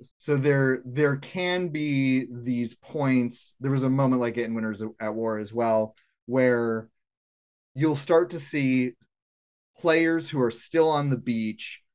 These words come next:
starting to root for somebody else playing. Um, and I think that would happen with Marina. And I think she would also be the sort of person who would say, "Oh yeah, I did this to you, but,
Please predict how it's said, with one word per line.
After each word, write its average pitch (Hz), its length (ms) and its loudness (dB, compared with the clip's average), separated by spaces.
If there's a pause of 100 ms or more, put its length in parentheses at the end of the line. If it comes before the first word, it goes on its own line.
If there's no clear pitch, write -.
(240)
starting 135 420 2
to 123 60 0
root 123 240 0
for 117 320 -2 (100)
somebody 123 500 0
else 110 280 -4
playing. 85 340 -10 (880)
Um, 113 500 -2 (520)
and 143 360 0
I 135 140 0
think 226 320 -2
that 226 160 0
would 180 140 2
happen 127 460 0
with 110 220 -4
Marina. 165 440 -2 (480)
And 135 180 2
I 139 80 4
think 180 240 -2
she - 160 -6
would 170 200 0
also 180 380 2
be 147 140 -2
the 131 120 -4
sort 127 220 0
of 123 100 -2
person 120 380 -4
who 113 160 -4
would 117 140 0
say, 117 500 0 (320)
"Oh 220 100 6
yeah, 247 220 4
I 151 140 4
did 208 180 0
this 214 200 0
to 156 120 0
you, 123 260 4
but, 123 380 4